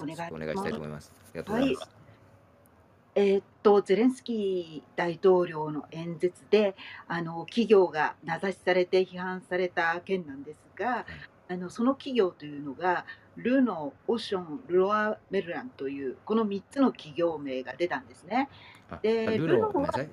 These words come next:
Speaker 2: はい、ルノーと、
Speaker 1: あ、
Speaker 2: ルノーは車の会社ですね。
Speaker 1: と、オション、はい、
Speaker 2: ええ。
Speaker 1: あ、オションという、あの、
Speaker 2: オション。
Speaker 1: 企業、こちらは、あの、大型スーパーマーケットとか、
Speaker 2: うん。
Speaker 1: 小売りの大手なんですね。
Speaker 2: うーん。
Speaker 1: で、多国籍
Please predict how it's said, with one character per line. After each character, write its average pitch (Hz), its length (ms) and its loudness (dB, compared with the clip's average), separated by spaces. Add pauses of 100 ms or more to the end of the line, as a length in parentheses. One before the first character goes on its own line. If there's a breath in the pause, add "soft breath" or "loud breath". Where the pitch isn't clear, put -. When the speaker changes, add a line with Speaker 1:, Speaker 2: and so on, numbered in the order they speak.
(140)
Speaker 2:
は 104 200 -2
い、 - 60 -6
ル 117 120 -2
ノ 117 220 0
ー - 20 -4
と、 - 280 -4
Speaker 1:
あ、 - 200 -20
Speaker 2:
ル 139 100 -2
ノ 113 60 6
ー - 20 2
は 80 60 -2
車 - 180 2
の 170 80 -4
会 - 140 -2
社 180 60 -2
で - 60 -8
す 113 60 -8
ね。 127 160 -6
Speaker 1:
と、 - 240 -16
オ - 20 -20
シ - 60 -10
ョ 220 40 -4
ン、 - 20 -4
は 139 60 0
い、 - 20 2
Speaker 2:
え - 20 2
え。 - 60 -2
Speaker 1:
あ、 220 120 -4 (180)
オ 330 120 -4
シ 349 160 -4
ョ 285 40 0
ン 226 100 0
と 180 160 -2
い 165 340 2
う、 175 120 -2
あ 120 40 -4
の、 - 20 -4
Speaker 2:
オ - 40 -4
シ 165 120 -6
ョ 71 40 -2
ン。 - 40 -6 (220)
Speaker 1:
企 - 100 -10
業、 170 300 0
こ 247 140 -4
ち - 120 -14
ら 311 160 -2
は、 320 320 2
あ 180 140 -4
の、 175 140 -20
大 294 160 -6
型 381 280 -4
ス 370 140 -6
ー 370 80 -2
パ 370 140 0
ー 381 40 -4
マ 359 120 -8
ー 359 40 -10
ケ 185 140 -10
ッ 175 100 -8
ト 165 80 -20
と - 120 -20
か、 147 280 -10
Speaker 2:
う 208 40 -2
ん。 85 160 -4 (580)
Speaker 1:
小 269 180 -4
売 339 60 -4
り 349 140 0
の 311 240 0 (140)
大 269 200 0
手 165 100 -16
な 143 120 -10
ん 131 80 -16
で 131 80 -18
す - 80 -20
ね。 180 260 -10
Speaker 2:
う - 40 -6
ー 110 40 -2
ん。 123 140 -4
Speaker 1:
で、 143 120 4 (340)
多 - 180 -4
国 - 80 -8
籍 156 560 -6